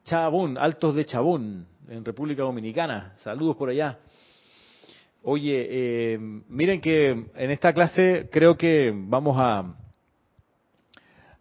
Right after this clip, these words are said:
a llegar a la parte final del capítulo número ocho, creo, que, que lleva por título Poder Omnipresente de Dios,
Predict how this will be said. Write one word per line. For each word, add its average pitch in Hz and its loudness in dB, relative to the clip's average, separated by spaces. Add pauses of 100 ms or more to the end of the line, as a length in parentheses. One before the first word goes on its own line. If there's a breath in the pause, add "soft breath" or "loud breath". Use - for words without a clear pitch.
(160)
a 104 0
llegar 113 2
a 139 4
la 135 6
parte 143 6
final 147 2
del 143 2
capítulo 180 0
número 160 -2 (640)
ocho, 131 0
creo, 131 0 (460 soft breath)
que, 113 -6 (2000)
que 120 -16
lleva 135 0
por 143 2
título 170 0 (960)
Poder 165 2 (920)
Omnipresente 151 -4
de 131 0
Dios, 175 0